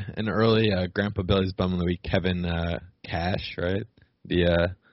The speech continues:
the Rays, the Rays manager, he took Snell out with, like, about seventy pitches as he was cruising. Just makes no sense.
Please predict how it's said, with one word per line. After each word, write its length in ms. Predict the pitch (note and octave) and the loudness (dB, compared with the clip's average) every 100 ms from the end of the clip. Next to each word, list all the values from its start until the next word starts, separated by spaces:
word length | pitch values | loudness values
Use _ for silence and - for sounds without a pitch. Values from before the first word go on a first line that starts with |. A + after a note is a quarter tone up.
| _ _ _ - - - | _ _ _ -20 -20 0
the 100 | B2+ | 4
Rays, 540 | A2+ A2 A2 G#2+ G2+ - | 8 8 8 4 0 -4
the 100 | G#2+ | 2
Rays 280 | A2 A2 G#2 | 4 4 2
manager, 640 | G2+ G2+ G2+ F#2 F#2+ F#2+ | -2 0 0 0 2 2
he 200 | G2 G#2 | -2 -8
took 360 | G2+ G2+ F#2+ - | -2 0 0 -6
Snell 260 | - F#2+ F2+ | -6 -2 0
out 240 | F2+ F2+ | 2 0
with, 120 | C#2+ - | -2 -4
like, 140 | F2+ F2 | -6 -6
about 240 | F2 E2+ - | -8 -10 -12
seventy 440 | - F#2 F2 F2 | -10 -8 -6 -8
pitches 800 | - G2 F2+ F#2 F2 F2 - - _ _ _ | -2 -2 0 0 0 -2 -8 -20 _ _ _
as 240 | - F2+ | 0 0
he 100 | - | 0
was 140 | F2+ E2+ | -2 -2
cruising. 640 | - F2+ F2+ E2+ F2+ F2+ F#2+ - | -4 0 0 0 -2 -2 -6 -2
Just 240 | C3+ - | -2 0
makes 320 | F#2 F2+ E2+ | 2 2 2
no 180 | F2+ E2+ | -2 -2
sense. 500 | - F#2 F#2+ G2 E2+ | 0 0 0 -4 -12